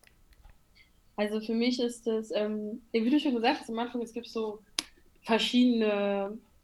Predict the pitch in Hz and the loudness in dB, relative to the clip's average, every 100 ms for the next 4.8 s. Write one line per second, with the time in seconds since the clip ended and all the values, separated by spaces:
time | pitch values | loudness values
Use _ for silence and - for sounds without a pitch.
0 | _ 208 196 214 240 302 311 247 208 214 | _ -6 -4 0 0 2 2 2 -2 -2
1 | 214 254 311 330 349 359 - - - - | -2 -2 -2 0 -2 -4 -12 -20 -20 -20
2 | - - 285 - - 320 302 240 214 226 | -12 0 0 0 10 12 12 12 8 2
3 | 233 233 240 233 220 202 208 220 247 214 | 2 2 -2 2 2 4 4 4 4 0
4 | 196 - 208 196 190 185 185 | -2 -4 -2 -2 0 0 -2